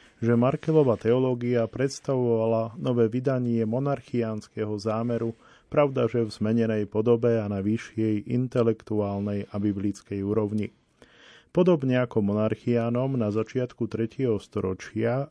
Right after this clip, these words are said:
aj Markelovi išlo celkom ústredne o jednotu či jedinosť Boha, alebo presnejšie o dôkaz, že starozákonný Boh stvoriteľ a novozákonný vykupiteľ nie sú dvaja,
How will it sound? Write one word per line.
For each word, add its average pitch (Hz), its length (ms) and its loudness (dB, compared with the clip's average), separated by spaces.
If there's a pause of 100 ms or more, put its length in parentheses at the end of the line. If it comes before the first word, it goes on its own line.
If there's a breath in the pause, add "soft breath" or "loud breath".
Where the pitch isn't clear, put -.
aj 107 240 -2
Markelovi 120 640 -2
išlo 117 480 -6
celkom 110 480 -4
ústredne 117 720 -6 (320 soft breath)
o 104 80 0
jednotu 113 640 -2
či 98 240 -6
jedinosť 104 640 -4
Boha, 120 400 -2
alebo 101 320 -2
presnejšie 113 720 -6
o 98 80 -2
dôkaz, 123 640 -2 (560 soft breath)
že 127 160 2
starozákonný 123 960 2
Boh 127 160 2
stvoriteľ 107 880 -4
a - 80 -10
novozákonný 120 800 0
vykupiteľ 113 720 -2
nie 139 240 -2
sú - 160 -8
dvaja, 107 480 -4